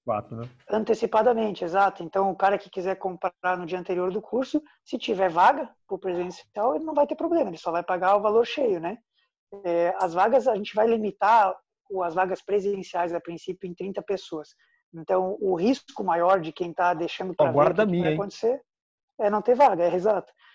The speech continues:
Speaker 2: A gente tá com bastante procura, cara, e a ideia é até ter, de repente, mais,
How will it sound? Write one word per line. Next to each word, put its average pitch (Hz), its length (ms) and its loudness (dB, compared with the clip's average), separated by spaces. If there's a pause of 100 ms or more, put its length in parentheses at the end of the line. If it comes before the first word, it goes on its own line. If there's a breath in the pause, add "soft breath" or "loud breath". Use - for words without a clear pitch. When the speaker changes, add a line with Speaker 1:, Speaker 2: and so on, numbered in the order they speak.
(120)
Speaker 2:
A 190 120 2
gente 202 220 -4
tá 240 320 8
com - 160 -10
bastante 185 320 -2
procura, 233 600 0
cara, 170 240 -2
e 170 60 2
a 170 40 2
ideia 175 240 0
é - 20 2
até 214 200 0
ter, 220 220 0
de 196 60 -2
repente, 196 440 -4
mais, 196 320 0